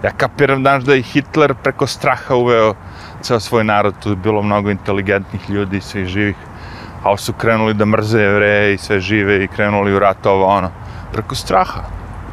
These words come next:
Dovoljno da dođeš nekom i da, ono, zapretiš, da kažeš, „Ej, ako ne budemo sad ovo uradili, a, mi ćemo biti pobijeni, jebi ga.” I sav narod, ono, kreće, „U, je, neće budem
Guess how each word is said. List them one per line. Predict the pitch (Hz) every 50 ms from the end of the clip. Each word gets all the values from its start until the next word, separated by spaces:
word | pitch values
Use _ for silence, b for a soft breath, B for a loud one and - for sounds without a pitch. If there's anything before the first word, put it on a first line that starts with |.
| B B B B B B B B -
Dovoljno | - 107 135 143 151 156 151 147
da | 135
dođeš | 156 165 151 135 135 - -
nekom | 147 135 131 - - 147 139 131
i | 123
da, | 123 127 123
ono, | 123 120
zapretiš, | 110 117 127 117 - - 123 113 - - 117 110
da | 107
kažeš, | - - 127 120 110 - -
„Ej, | 127 120 117 110
ako | 98 - - 113
ne | 110 113
budemo | 110 117 113 107 95
sad | - - 123 110 107
ovo | 110 110 110 110
uradili, | 107 107 101 104 110 117 120 113 110 107 B B B B B B B B B -
a, | 104 107 104 98 98 98 101 104 95 107
mi | 113 104
ćemo | - - - 101
biti | 95 101 - - -
pobijeni, | - 110 92 110 107 98 95 95 95 80
jebi | 69 - - - -
ga.” | - B B B B B B B B B B B B B B B B B B B B - - -
I |
sav | 101 - - - 123 107 104
narod, | 107 104 101 101 104 101 101
ono, | 104 101 92
kreće, | - - 113 104 95 - - 98
„U, | 98 107 104 95 87
je, | 85 92 98 85 82 87
neće | 90 87 85 - - 90
budem | 90 101 101 95